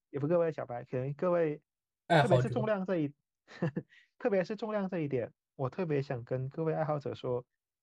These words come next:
Speaker 1: 呃，不要看上，不要小看了那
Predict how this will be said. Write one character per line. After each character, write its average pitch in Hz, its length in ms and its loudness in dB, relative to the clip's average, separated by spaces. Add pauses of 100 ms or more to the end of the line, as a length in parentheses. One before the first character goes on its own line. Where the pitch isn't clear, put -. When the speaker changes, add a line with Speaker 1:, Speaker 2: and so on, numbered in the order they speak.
(640)
Speaker 1:
呃， 139 300 -2 (640)
不 147 120 0
要 185 180 2
看 185 240 -4
上， 175 160 -8 (180)
不 156 80 0
要 170 140 2
小 139 200 0
看 170 220 -2
了 147 120 -2
那 160 300 -2